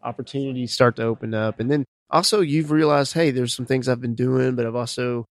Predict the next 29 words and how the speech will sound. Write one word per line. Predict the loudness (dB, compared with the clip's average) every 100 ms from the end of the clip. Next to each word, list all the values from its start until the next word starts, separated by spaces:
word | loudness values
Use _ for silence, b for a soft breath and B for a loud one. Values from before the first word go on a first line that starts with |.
| _
realized | -2 2 4 4 2 -4 _ -8
I | -4
wanna | 0 2
go | 4
in | 4
another | 2 0 0
direction." | -4 -6 -6 -8 -4
So | 0 0 _ _
these | -2 0
are |
things | 2 2 2
that | 0
people | 0 2 0
struggle | 0 2 2 2
with. | 4 4 2
And, | 0 -2
and, | 0
and | 0 2 2
I |
think | 2 -2
they're | -2
things | -2 0 0
that | -4 -2
you | 0 0
can | -2 -2
be | 0
honest | 0 -2 -4
about. | -2 2 2 0 -6
And | -10 -10